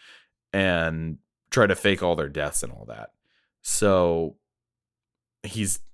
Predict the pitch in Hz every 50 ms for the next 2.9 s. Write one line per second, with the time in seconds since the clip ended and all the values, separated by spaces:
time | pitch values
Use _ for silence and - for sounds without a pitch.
0 | _ _ _ _ _ _ - - 120 143 160 143 117 107 117 113 104 95 95 98
1 | 92 - - - - - - - - - 180 143 120 135 - - 120 104 98 -
2 | - - 104 95 92 - - - - 104 92 - - 87 82 80 76 73